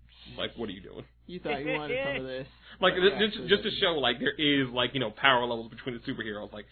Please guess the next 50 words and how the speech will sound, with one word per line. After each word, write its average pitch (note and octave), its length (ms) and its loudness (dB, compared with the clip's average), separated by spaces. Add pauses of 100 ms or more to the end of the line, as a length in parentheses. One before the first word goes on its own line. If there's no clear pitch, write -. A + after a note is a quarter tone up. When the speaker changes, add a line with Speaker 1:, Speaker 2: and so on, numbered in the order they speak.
(240)
Speaker 1:
it F3+ 60 2
was E3+ 120 2
this B2 140 -10
amazing B2 480 0
fight C3+ 200 4
that A2 120 -8
we C3+ 160 0
all A#2+ 180 -2
loved. A#2+ 420 0
And A#2+ 140 -6
then C#3 160 0
you C3+ 100 -2
go C3+ 140 2
to, A#2+ 80 -6
like, A#2+ 180 -4
the B2+ 140 -10
fucking, A#2+ 480 -4 (300)
the C#3 80 -2
next, C3 320 4
like, A#2 200 -4
I A#2 60 -4
don't B2 100 -2
know, G#2+ 140 -8
Captain C3 320 0
America A#2+ 380 -2
movie A#2 160 -2
after A2+ 180 -2
this A2+ 80 -12
one. A#2+ 100 -10
It's G#2+ 60 -14
like, G#2+ 140 -16
oh G#2+ 100 -14
my F#2+ 80 -18
God. G#2 240 -16 (460)
Like, B2 200 -4
Speaker 2:
Yeah, D#3 160 -6 (100)
we're G#3+ 200 -4
not F#3+ 240 0
all D3 160 -4
created - 420 -14
Speaker 1:
th-, A#2+ 160 -8
Speaker 2:
equal. - 340 -8
Speaker 1:
that, F3+ 60 -4
Speaker 2:
Remember D3+ 380 -2
that. B2+ 280 -8
Speaker 1:
that, - 80 -4 (160)
that D3 120 4
man A2+ 260 -6
did. A2+ 380 0
Like, A#2+ 260 -6